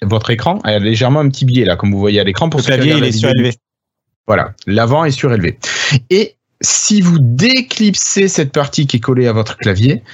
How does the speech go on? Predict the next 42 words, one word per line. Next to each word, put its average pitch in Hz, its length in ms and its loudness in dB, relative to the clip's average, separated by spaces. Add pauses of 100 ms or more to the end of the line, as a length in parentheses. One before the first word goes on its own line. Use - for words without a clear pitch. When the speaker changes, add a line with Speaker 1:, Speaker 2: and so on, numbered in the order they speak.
(140)
Speaker 1:
vous 123 200 0
avez 147 180 2
le 139 80 0
stylet 165 720 -2 (340)
de 101 80 2
cette 107 180 -2
Surface 131 320 -2
Pro - 160 -6
X - 560 -4 (100)
qui 165 200 0
vient 185 240 2
se 170 180 0
cacher 170 640 0
dans 135 160 0
cette 139 220 -2
partie 135 260 -2
qui 165 120 0
est 120 40 0
collée 147 380 0
à 135 60 0
l'écran. 127 360 -2 (340)
Donc 120 160 0
votre 135 440 0
stylet, 143 440 0
finalement, 151 380 0
vous 139 60 2
l'avez 117 120 2
pas 185 140 -2
sur 185 140 -2
les 165 100 0
côtés 165 280 0
comme 127 180 0
avec 110 120 0
la 113 80 2
Surface 107 360 -2
Pro 170 120 0
qui - 120 -4
avait 113 160 2
juste 135 240 2
une 120 80 4
petite 117 180 0
boucle 139 320 2